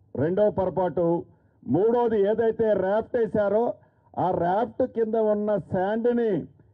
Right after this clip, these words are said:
కాంపాక్ట్ చేశామని చూపించిన మీరు దాన్ని ప్రాపర్‌గా కాంపాక్ట్ జరిగి ఉండి ఉంటే ఈనాడు ఈ డ్యాములకి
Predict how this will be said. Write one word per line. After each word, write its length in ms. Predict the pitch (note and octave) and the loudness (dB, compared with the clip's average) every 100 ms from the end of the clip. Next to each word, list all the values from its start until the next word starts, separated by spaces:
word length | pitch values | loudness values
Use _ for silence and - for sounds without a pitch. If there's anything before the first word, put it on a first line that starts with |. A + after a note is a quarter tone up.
| _ _ | _ _
కాంపాక్ట్ 600 | - F#3+ A#3 F#3+ A#3+ A#3+ A3+ | -4 -2 -2 0 -2 -2 -4
చేశామని 540 | A3 A3 A3 G#3+ G#3+ | -2 0 0 0 -2
చూపించిన 500 | E3+ G#3 G#3 G#3 G#3+ G3 | -2 -2 0 -2 -2 0
మీరు 280 | F#3+ G#3+ B3 | 0 0 0
దాన్ని 320 | A3+ G#3+ G#3+ | 2 0 0
ప్రాపర్‌గా 680 | G#3+ F#3 F#3+ G3 G#3+ G#3+ G#3+ | -2 -2 0 0 0 2 0
కాంపాక్ట్ 680 | G3+ F#3+ F#3 G3 G3+ G3+ G3+ | 0 -2 -2 -2 -2 -2 -4
జరిగి 420 | E3 F3 F#3+ G3 | -2 0 0 0
ఉండి 360 | G3 F3+ F#3+ G3+ | 2 0 0 0
ఉంటే 380 | F#3 F3 G#3+ B3+ - - _ _ _ _ C3+ | 0 -2 0 0 0 -4 _ _ _ _ 0
ఈనాడు 480 | D#3 D#3 E3+ E3 D#3+ - - _ _ - | 2 2 0 0 0 -2 -10 _ _ 0
ఈ 100 | D3+ | 0
డ్యాములకి 540 | C#3 D#3 D#3+ D#3+ D#3+ | 2 0 2 0 -2